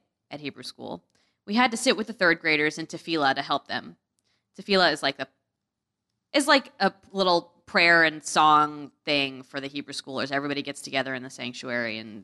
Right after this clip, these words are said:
it's very religious, blah-de-blah. But also nobody cares 'cause it's reform, so it wasn't serious. Jill sat in the row behind me, and Mike in the row behind her. Jill pointed me out. "Her?"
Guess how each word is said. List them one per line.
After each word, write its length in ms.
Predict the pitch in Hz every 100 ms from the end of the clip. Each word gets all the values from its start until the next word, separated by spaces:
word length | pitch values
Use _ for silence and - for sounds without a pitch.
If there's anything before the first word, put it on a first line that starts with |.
| _
it's 220 | - - _
very 360 | 107 87 87 98 _
religious, 420 | - - - - -
blah-de-blah. 460 | - - - _ _ _ _ _ _ _ _ _
But 100 | -
also 220 | 156 151 151
nobody 240 | 147 143
cares 280 | 143 117 -
'cause 120 | 147
it's 140 | 131 147
reform, 400 | 143 139 147 175 _ _
so 340 | - 165 135 120
it 180 | -
wasn't 200 | 131 123
serious. 440 | - - - _ _ _ _ _ _ _
Jill 180 | 254 302
sat 260 | 320 311
in 60 | 247
the 80 | 214
row 160 | 196
behind 340 | 190 185 151 143
me, 280 | 131 135 _ _ _
and 120 | 160
Mike 240 | 175 190 202
in 60 |
the 80 | 180
row 160 | 170 165
behind 320 | 160 156 143
her. 280 | 139 117 - _ _ _ _ -
Jill 160 | 277 294
pointed 340 | 254 233 196
me 140 | 190 185
out. 300 | 156 131 - _ _ _ _ _ _ -
"Her?" 360 | 196 311 480